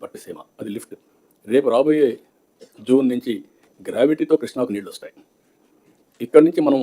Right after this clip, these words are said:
అనుకున్న ప్రాజెక్ట్ మీరు ఒకసారి గుర్తుపెట్టుకుంటే నేరుగా ఏదైతే మనం నల్లమల సాగర్, ఈరోజు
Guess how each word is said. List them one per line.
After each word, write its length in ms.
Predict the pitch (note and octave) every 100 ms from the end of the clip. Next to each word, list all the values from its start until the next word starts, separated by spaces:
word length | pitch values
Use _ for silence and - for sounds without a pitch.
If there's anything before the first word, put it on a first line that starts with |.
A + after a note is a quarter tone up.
| A2+
అనుకున్న 280 | C3 D3 D3
ప్రాజెక్ట్ 280 | B2 C3 C3+ B2+
మీరు 100 | A2+
ఒకసారి 300 | G#2+ - A#2+
గుర్తుపెట్టుకుంటే 460 | A#2+ A2 A#2 G#2+ - - _ _ - - - _ _ _ A2+
నేరుగా 360 | D3 D3+ D3+ F3+ - _ _ _ - - - _ _ _ _ _ _ _ _ _ _ _ _ _ _ A2+
ఏదైతే 280 | B2+ B2 B2 G#2 - _ - A2+
మనం 120 | G#2+ F2+ - _ _ _ _ _ _ _ -
నల్లమల 280 | A2+ A2+ G2+
సాగర్, 240 | F2 E2+ - _ _ _ _ _ _ _ _ _ _ _ _ _ - B2
ఈరోజు 260 | D#3 D#3